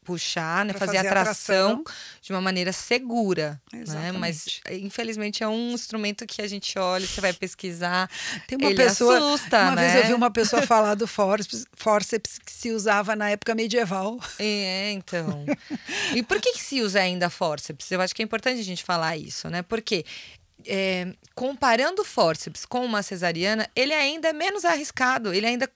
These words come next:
Speaker 1: promove mais, é, benefício de saúde do que a
Speaker 2: Do que a
Speaker 1: cesárea.
Speaker 2: cesárea,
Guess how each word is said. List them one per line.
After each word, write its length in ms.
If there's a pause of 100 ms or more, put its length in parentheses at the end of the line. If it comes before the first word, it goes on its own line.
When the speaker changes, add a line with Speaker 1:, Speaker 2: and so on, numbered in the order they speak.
(100)
Speaker 1:
promove 400
mais, 480 (460)
é, 520
benefício 500
de 100
saúde 400
do 140
que 160
a 40
Speaker 2:
Do 80
que 300
a 160
Speaker 1:
cesárea. 360
Speaker 2:
cesárea, 560